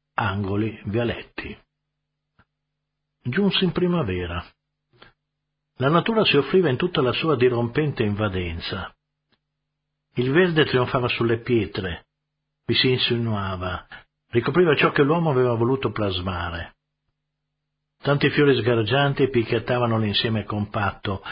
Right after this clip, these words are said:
e l'occhio disabituato ne restava affascinato. Il silenzio era fondo. Solo qualche passero scuoteva i rami più alti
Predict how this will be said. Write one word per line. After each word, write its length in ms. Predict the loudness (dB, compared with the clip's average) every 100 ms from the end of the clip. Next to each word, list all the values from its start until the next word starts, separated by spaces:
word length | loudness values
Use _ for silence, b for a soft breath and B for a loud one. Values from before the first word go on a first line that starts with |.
| B B
e 100 | 0
l'occhio 640 | 2 2 -2 -2 -2 0
disabituato 1000 | -2 0 0 0 -2 -4 -4 -6 -6 -8 -4
ne 180 | -4
restava 340 | -2 -4 -4 -4
affascinato. 1000 | -2 -4 -2 -4 -4 -6 -10 -10 -12 -14 _ _ _ _ _ _ _ _ _ _ _ _ _ _ -4
Il 140 | -2
silenzio 400 | 2 2 2 0
era 100 | -4
fondo. 640 | -4 -6 -4 -4 -6 -8 _ _ _ _ _ _ _ _ -4
Solo 320 | 2 4 4
qualche 360 | 2 2 0
passero 500 | 0 -2 0 -2 -2
scuoteva 460 | -4 -4 2 4 4
i 80 | 2
rami 260 | 0 0
più 180 | -2 -2
alti 440 | -2 -4 -2 -4